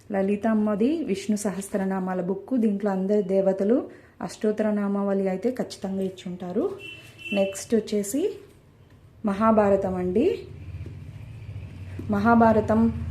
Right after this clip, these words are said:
భాగవతం, రామాయణం అవి చదవకపోయినా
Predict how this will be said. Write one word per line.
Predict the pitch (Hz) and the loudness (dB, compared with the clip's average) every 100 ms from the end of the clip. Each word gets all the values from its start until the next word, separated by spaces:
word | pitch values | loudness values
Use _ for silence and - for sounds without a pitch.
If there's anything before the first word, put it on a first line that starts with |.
| - | -2
భాగవతం, | 190 196 208 208 196 214 202 | 2 4 4 4 4 2 2
రామాయణం | 190 196 202 202 196 214 202 | 0 2 2 2 2 0 0
అవి | 196 202 | 2 2
చదవకపోయినా | 202 190 196 220 226 220 190 196 285 | 2 2 2 2 0 0 0 2 0